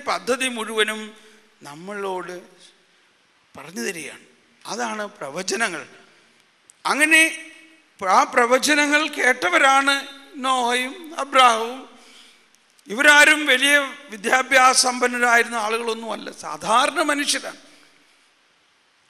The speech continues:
ആട്ടിടയന്മാരായിരുന്നു. ദാവീദ് രാജാവ്, മോശ, ഈ പ്രവാചകന്മാരെല്ലാവരും അവർ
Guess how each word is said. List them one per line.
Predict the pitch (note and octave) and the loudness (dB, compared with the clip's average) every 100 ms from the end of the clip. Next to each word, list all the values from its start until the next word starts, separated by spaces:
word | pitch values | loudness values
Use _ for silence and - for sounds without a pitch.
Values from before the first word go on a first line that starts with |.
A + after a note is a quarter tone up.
| _ _ D3+ _ _ _ _ _ _ D#3+ | _ _ -20 _ _ _ _ _ _ 0
ആട്ടിടയന്മാരായിരുന്നു. | B3+ - D4+ D#4 D4+ D4+ C#4 C4 B3 A#3+ A3+ A3 - _ _ _ _ _ _ _ _ _ _ D#3+ | 2 4 2 4 4 4 4 4 2 -2 -8 -18 -20 _ _ _ _ _ _ _ _ _ _ -8
ദാവീദ് | - C#4 D#4+ D4+ C4+ | 2 2 4 4 6
രാജാവ്, | B3+ A#3+ A3+ G#3 G#3+ A#3 - _ _ _ _ _ _ _ _ _ _ - F#3+ | 6 6 2 0 -6 -14 -20 _ _ _ _ _ _ _ _ _ _ -12 0
മോശ, | C4 C4+ A#3+ G#3+ G#3 - - _ F#3+ | 0 2 0 -2 -6 -18 -20 _ -6
ഈ | C4+ | -4
പ്രവാചകന്മാരെല്ലാവരും | A#3 A3 A#3 A#3+ B3 A#3 A#3 A3 G#3+ A3+ G#3 G3+ G3 - _ _ _ _ _ _ _ | 0 2 2 2 0 0 0 -2 -2 -6 -8 -10 -16 -20 _ _ _ _ _ _ _
അവർ | C#3 F3+ A#3 | -12 -10 -8